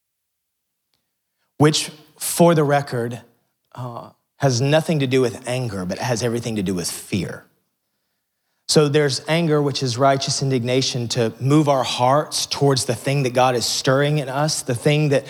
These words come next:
God wants to give us passion and mission towards. But then there's rage, which is what? It's just fear trying to masquerade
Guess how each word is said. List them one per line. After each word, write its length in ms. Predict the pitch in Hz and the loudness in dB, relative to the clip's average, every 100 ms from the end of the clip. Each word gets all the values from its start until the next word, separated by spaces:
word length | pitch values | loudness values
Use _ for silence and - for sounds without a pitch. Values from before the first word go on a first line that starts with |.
| - | 0
God 200 | 143 143 | 2 2
wants 160 | 147 - | 0 0
to 40 | |
give 120 | 135 | -2
us 100 | 113 | -2
passion 440 | - 135 139 - 131 | -2 0 0 -2 -2
and 160 | 117 | 0
mission 400 | 131 135 156 151 | 0 0 0 -2
towards. 500 | - 170 - 165 - - - - - | -2 -4 -4 -4 -6 -8 -16 -18 0
But 160 | 147 139 | 2 4
then 160 | 156 147 | 4 4
there's 380 | 147 139 - - | 4 2 -2 -8
rage, 680 | 120 123 185 220 185 151 135 | -4 2 4 4 4 2 0
which 200 | 143 135 | 0 0
is 120 | 135 | 0
what? 380 | 135 143 135 151 | 2 2 2 -2
It's 140 | 143 | 0
just 200 | 170 139 - | 0 -2 -4
fear 680 | - - 170 135 120 113 - - - | -8 0 2 2 0 -4 -8 -20 -10
trying 320 | - 156 156 | -2 0 2
to 60 | 131 | 0
masquerade 960 | 127 135 139 - 120 123 123 104 95 | 0 0 -2 -4 0 2 2 0 -4